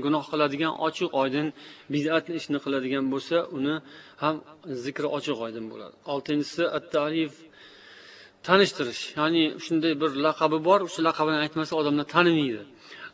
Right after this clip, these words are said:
Shunda ham iloji boricha laqabini aytmasdan gapirish kerak. Tanishtirish boshqa iloji bo'lsa, lekin iloji bo'lmasa, odam tanimasa, keyin shunda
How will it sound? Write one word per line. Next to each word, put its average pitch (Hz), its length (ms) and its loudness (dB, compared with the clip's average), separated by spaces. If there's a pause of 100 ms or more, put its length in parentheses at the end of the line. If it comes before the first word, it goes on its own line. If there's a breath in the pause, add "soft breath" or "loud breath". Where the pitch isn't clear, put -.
(120)
Shunda 185 340 4
ham 196 160 6 (180)
iloji 170 480 4
boricha 165 360 4
laqabini 160 500 4
aytmasdan 175 720 2 (480 loud breath)
gapirish 156 380 2
kerak. 127 320 2 (1040 loud breath)
Tanishtirish 160 600 0
boshqa 151 360 4
iloji 147 320 4
bo'lsa, 135 300 -4
lekin 151 380 -2
iloji 156 440 4
bo'lmasa, 175 460 4 (100)
odam 147 260 2
tanimasa, 165 520 -2
keyin 156 260 -2
shunda 143 320 -2